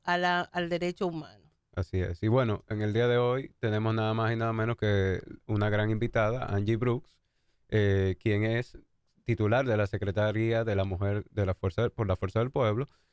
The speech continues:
Speaker 2: y aparte de esto, es licenciada en contabilidad, miembro de la dirección política de dicha entidad,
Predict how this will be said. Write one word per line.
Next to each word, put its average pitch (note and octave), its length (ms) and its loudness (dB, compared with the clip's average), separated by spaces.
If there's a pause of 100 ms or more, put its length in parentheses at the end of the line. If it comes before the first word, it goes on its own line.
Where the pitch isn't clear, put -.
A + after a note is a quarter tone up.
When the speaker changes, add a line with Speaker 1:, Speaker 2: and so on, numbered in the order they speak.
(140)
Speaker 2:
y C#3+ 240 0
aparte A2 300 0
de A2+ 120 2
esto, B2+ 180 -2
es A2 80 0
licenciada G2 420 0
en G2+ 80 0
contabilidad, G#2 680 0
miembro G2 680 2
de G2 140 0
la F#2+ 80 2
dirección F#2 380 -2
política G2 420 0
de F2+ 100 2
dicha F#2+ 500 0
entidad, B2 520 0